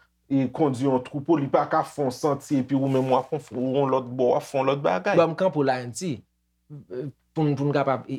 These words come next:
Speaker 2: e, pra-, e, e, e pratikman pènt, e, e, imaj la pou moun yo, se ke lè yon bagay an amoni, se ta di yo konekte, yo rete ansanm, yo mouv ansanm, yo swiv menm linyè.
Speaker 1: Mhm.
Speaker 2: Si nou chita nan menm machin, èske nou pral ale menm kote?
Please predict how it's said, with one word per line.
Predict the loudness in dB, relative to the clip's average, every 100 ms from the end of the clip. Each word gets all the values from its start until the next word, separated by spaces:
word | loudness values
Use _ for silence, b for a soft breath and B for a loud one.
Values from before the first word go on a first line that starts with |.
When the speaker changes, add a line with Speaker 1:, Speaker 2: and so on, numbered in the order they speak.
| -4
Speaker 2:
e, | -6
pra-, | -6 -8 -4
e, | -4 -4
e, | -6 _
e | -2 -2
pratikman | 0 -2 -4 -6 -6 -4
pènt, | -6 -6
e, | -6 -4
e, | -4 -4
imaj | -2 -2 -2 -2
la | -2 -4
pou | -6
moun | -6 -2
yo, | -2
se | 0 -2
ke | 0 -4 -4 _ _ _ _ _ _ -20 -20 _ _ _ _
lè | 0 2 4 4 2
yon | 2 2
bagay | 2 2 0
an | -2 -2
amoni, | -4 -4 -2 -2 -2 -4 -4
se | -2
ta | 0
di | -2 -4 -2
yo | -4 -6
konekte, | -6 -6 -6 -4 -2 0
yo | 0 -2
rete | -2 -2
ansanm, | -2 -2 -2 -2 0
yo | -2 -4 -4
mouv | -6 -6 -4 -4 -2
ansanm, | -2 0 0 2 0
yo | -2 -4
swiv | -4 -6 -6 -6
menm | -6 -4
linyè. | -4 -2 0 0 0 -2
Speaker 1:
Mhm. | 0 0 -2 -2
Speaker 2:
Si | 0
nou | 2 4 2
chita | 2 2 2
nan | 0
menm | -6 -4
machin, | -4 -4 -4 -4
èske | -4 -4
nou | -4 0
pral | 0
ale | 0
menm | -2 -6
kote? | -8 -8 -8